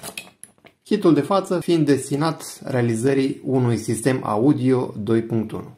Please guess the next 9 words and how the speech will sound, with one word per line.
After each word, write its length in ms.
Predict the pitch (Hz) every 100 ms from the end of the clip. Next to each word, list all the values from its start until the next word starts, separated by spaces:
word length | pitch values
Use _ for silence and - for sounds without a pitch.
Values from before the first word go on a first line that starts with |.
| _
Mai 200 | - 165
exact, 480 | 139 123 143 - -
două 320 | - 117 131
canale 400 | - 120 117 113
de 400 | 110 110 107 107 113
doi 280 | 113 123 113
ori 300 | 107 104 -
cincizeci 560 | - 117 104 101 - -
wați 480 | 131 202 208 -